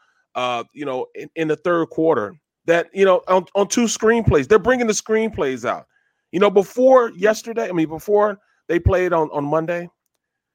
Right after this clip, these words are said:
they had less than fifty yards total offense in the screen game.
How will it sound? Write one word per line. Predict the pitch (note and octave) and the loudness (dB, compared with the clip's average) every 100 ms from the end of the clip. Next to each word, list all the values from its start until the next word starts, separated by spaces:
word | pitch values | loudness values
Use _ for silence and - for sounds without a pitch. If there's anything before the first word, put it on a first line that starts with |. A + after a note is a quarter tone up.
| _ _ | _ _
they | F3+ G#3 | -2 0
had | G3+ F#3 | 0 0
less | D3 E3+ F3 - | -2 0 0 -2
than | D#3+ B2+ | -10 -8
fifty | - F3+ - | -6 -6 -8
yards | D#3+ D3+ C#3 B2+ - | -6 -2 0 -2 -6
total | - D3 A2+ | -8 -8 -8
offense | D2 A#2+ A2+ G2+ F#2+ - _ _ | -6 -6 -6 -10 -14 -16 _ _
in | B2 A#2 | -8 -6
the | |
screen | G#2+ - A#2+ A2+ G2+ | -8 -8 -6 -6 -8
game. | - - | -12 -18